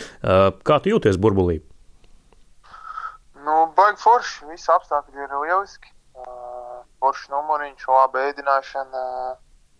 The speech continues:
Speaker 2: tieši tāds, nu, tas bija, man liekas, kas vajadzīgs no šīs sezonas, tāda maza atpūta, ne jau atpūta, bet, eh, tāda maza at-, atslābināšanās no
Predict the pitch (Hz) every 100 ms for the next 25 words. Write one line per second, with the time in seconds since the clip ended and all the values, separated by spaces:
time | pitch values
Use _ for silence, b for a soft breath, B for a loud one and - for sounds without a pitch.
0 | _ _ _ _ _ _ - 123 - 117
1 | 113 - - 117 120 123 123 123 123 123
2 | 117 _ _ _ _ _ 139 135 135 131
3 | 131 127 - - 147 - 120 117 - _
4 | _ _ _ 117 117 - 123 120 - 135
5 | 131 120 113 113 117 117 - - 113 113
6 | 117 123 120 117 113 110 107 117 - 113
7 | 110 _ 127 127 120 139 123 117 _ 113
8 | - 117 120 113 - _ _ _ _ _
9 | _ - 123 127 123 120 123 120 117 117
10 | - 131 139 _ _ - 139 - 127 117
11 | 120 120 117 - 107 - 113